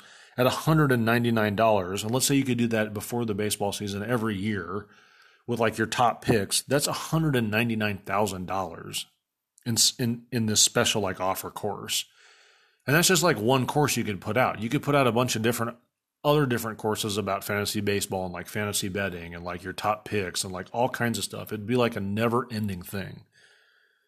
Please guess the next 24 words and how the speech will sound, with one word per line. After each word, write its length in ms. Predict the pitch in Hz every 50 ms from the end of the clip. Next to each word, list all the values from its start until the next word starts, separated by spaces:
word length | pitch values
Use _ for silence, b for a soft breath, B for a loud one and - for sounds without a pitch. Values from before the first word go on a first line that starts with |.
| b b b b b b b b b b b b _ _ _ _ _ -
And 100 | 139 151
then 120 | 190 185 165
more 220 | 151 156 175 185
importantly, 440 | 170 135 113 143 156 147 131 127 123
as 140 | 123 131 123
you're 100 | 131 127
doing 320 | 113 113 135 147 139 120
that, 200 | 110 101 104 104
you're 160 | 110 120 131
building 420 | 107 95 113 127 147 139 139 127 117
not 160 | 117 120 127
only 140 | 131 127 120
the 100 | 110 101
brand 300 | 92 98 104 117 117 110
of 60 | -
the 60 | 101
website, 440 | 92 107 117 113 - - 104 101 90
but 120 | 107 120
you're 140 | 123 117 110
building 460 | 87 85 - 117 131 139 127 123 110
a 80 | 107 98
brand 360 | 95 98 107 113 113 104 101
in 220 | 117 - 127 120 117
yourself, 800 | 104 98 95 - - - 127 110 90 92 98 98 - - -